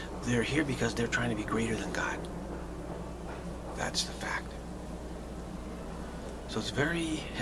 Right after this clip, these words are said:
dangerous to be around those who are trying to be greater than God because of this guilt problem they have and their insistence that it will be, only be solved if you join them.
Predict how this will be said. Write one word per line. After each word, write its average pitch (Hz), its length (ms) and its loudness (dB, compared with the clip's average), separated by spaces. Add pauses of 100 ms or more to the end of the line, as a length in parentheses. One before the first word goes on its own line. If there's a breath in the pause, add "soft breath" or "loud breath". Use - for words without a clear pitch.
(120)
dangerous 101 540 2
to - 80 -4
be 101 120 4
around 98 240 4
those 101 140 4
who 180 60 0
are - 40 -2
trying 90 160 2
to 92 60 0
be 127 80 0
greater - 260 0
than 160 140 -2
God - 240 0 (480 loud breath)
because - 300 0
of 90 140 -2
this 90 120 0
guilt 131 260 4 (220)
problem - 400 -2
they - 100 2
have 71 320 -2 (400 loud breath)
and 92 140 0
their 95 120 0
insistence 101 560 4
that 92 140 0
it 92 140 2
will 95 80 0
be, 90 260 0
only 110 260 2
be 98 100 -2
solved 104 360 6
if - 140 -2
you 98 80 -2
join 98 300 -2
them. - 100 -4